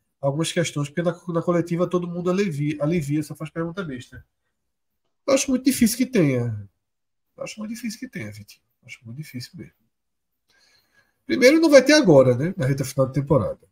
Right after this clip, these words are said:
Speaker 1: obviamente. Se ele subir,
Speaker 2: Só quando encerrar,
Speaker 1: pode
Speaker 2: olha lá,
Speaker 1: subir
Speaker 2: né?
Speaker 1: e
Speaker 2: Quando
Speaker 1: ele
Speaker 2: encerrar,
Speaker 1: permanecer,
Speaker 2: olha lá.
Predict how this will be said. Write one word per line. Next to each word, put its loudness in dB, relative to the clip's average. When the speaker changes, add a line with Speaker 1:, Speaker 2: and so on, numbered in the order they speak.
Speaker 1:
obviamente. -2
Se -2
ele 6
subir, 4
Speaker 2:
Só 8
quando -8
encerrar, 10
Speaker 1:
pode 8
Speaker 2:
olha 6
lá, 12
Speaker 1:
subir 2
Speaker 2:
né? 2
Speaker 1:
e -2
Speaker 2:
Quando 2
Speaker 1:
ele 2
Speaker 2:
encerrar, 8
Speaker 1:
permanecer, 6
Speaker 2:
olha 2
lá. -4